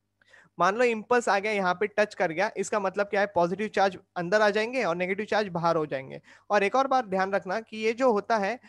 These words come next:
बाहर जो पॉजिटिव चार्ज होते हैं मैक्सिमम, वो because of sodium channel होते हैं, और अंदर जो नेगेटिवली चार्ज होते हैं, वो because of the potassium के वजह से होते हैं, ठीक है। लेकिन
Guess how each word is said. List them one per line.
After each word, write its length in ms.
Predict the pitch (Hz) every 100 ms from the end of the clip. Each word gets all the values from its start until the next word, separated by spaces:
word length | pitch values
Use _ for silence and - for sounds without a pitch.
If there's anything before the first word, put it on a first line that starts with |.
| - -
बाहर 280 | 185 208 240
जो 120 | 269
पॉजिटिव 440 | - 180 175 254
चार्ज 260 | 254 226 196
होते 160 | 202
हैं 160 | 214 226
मैक्सिमम, 640 | 214 170 - 214 190 214
वो 180 | 233 214 202
because 280 | 196 214 254
of 100 | -
sodium 380 | 196 190 226
channel 280 | 220 208 196
होते 200 | 160 151
हैं, 240 | 160 156 226 - - -
और 120 | 233
अंदर 240 | 202 196 254
जो 120 | 277
नेगेटिवली 460 | 220 220 240 240
चार्ज 340 | 247 202 190 208
होते 200 | 202 208
हैं, 140 | 196
वो 200 | 220 226 202
because 260 | 190 202 208
of 100 | 202
the 100 | 269
potassium 400 | 208 196 - 233 226 _ _ _ _ -
के 60 |
वजह 140 | 214 190
से 120 | 196
होते 220 | 160 143
हैं, 180 | 143 160 _ _ _ -
ठीक 180 | 226
है। 140 | 254 320 _ _ _ -
लेकिन 360 | 214 247 311